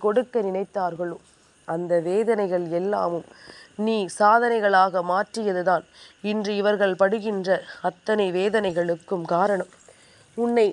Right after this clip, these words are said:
சுற்றி வந்த பல நிலைகளையும் இவர்கள் நிச்சயமாக சரியாக புரிந்து கொள்ளவில்லை.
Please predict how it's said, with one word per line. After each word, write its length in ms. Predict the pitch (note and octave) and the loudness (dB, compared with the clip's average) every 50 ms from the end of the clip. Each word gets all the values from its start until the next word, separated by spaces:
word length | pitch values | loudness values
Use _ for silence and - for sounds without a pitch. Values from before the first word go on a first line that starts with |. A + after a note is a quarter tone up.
| - - - - - - - - | 0 -10 -20 -20 -20 -20 -14 -6
சுற்றி 340 | - A#3+ A3+ - - - C4+ A#3 A3 | -4 -4 -4 -4 -2 -2 -2 0 0
வந்த 220 | G#3 G3 G3 F#3+ G3 - - - - - - - - - | 0 -2 -2 -4 -4 -6 -6 -18 -20 -20 -20 -14 -4 0
பல 180 | G3+ G3 G3 F#3+ G3 | 2 2 2 2 2
நிலைகளையும் 580 | G3 G#3+ A#3+ A3+ A3+ G#3+ F#3+ F#3+ F#3 F#3 - - - _ _ _ _ - - - _ _ - A3+ A3+ | 0 -2 -2 -2 -2 -2 -2 -2 -2 -4 -6 -10 -20 _ _ _ _ -20 -20 -20 _ _ -6 -2 0
இவர்கள் 340 | A3 A#3 A3+ G#3 G#3 F3 - - - - - - - - G3 | 0 0 0 0 -2 -4 -6 -10 -20 -20 -20 -20 -12 -6 -4
நிச்சயமாக 760 | G#3 G3+ G#3 - - C4 B3 A#3+ G#3+ G3 F#3 F#3 F3+ E3+ F#3+ - _ _ _ - - - - - - - _ - | -4 -4 -4 -4 -2 0 0 0 -2 -2 -4 -4 -4 -6 -8 -10 _ _ _ -20 -20 -20 -20 -20 -20 -20 _ -8
சரியாக 680 | - - A#3+ A#3 A#3 A#3+ A#3+ B3 A#3+ B3 C4+ C#4 C4 A#3+ - | 0 4 4 6 6 4 4 6 6 6 6 4 2 0 0
புரிந்து 320 | A#3 A#3 B3 B3+ B3+ B3+ A#3+ - | -2 -2 -2 -2 -4 -4 -2 -2
கொள்ளவில்லை. 520 | G#3+ G3 F#3+ F#3 F3+ F3+ F#3 F#3+ G3+ G#3 | -2 -2 0 0 -2 -2 -4 -6 -8 -10